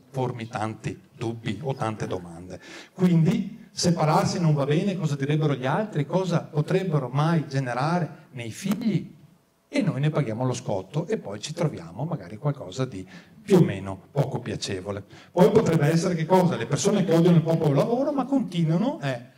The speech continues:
a, a, ad alimentare questa situazione di stress, perché stress, sapete, vuol dire tutto e niente.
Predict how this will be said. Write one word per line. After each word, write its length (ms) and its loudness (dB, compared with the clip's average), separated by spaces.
a, 320 0
a, 260 -2
ad 200 0
alimentare 840 2
questa 200 -8
situazione 440 -2
di 80 -4
stress, 640 -2
perché 220 -6
stress, 380 -2
sapete, 300 -6
vuol 120 -6
dire 220 -4
tutto 280 -2
e 40 -2
niente. 640 -4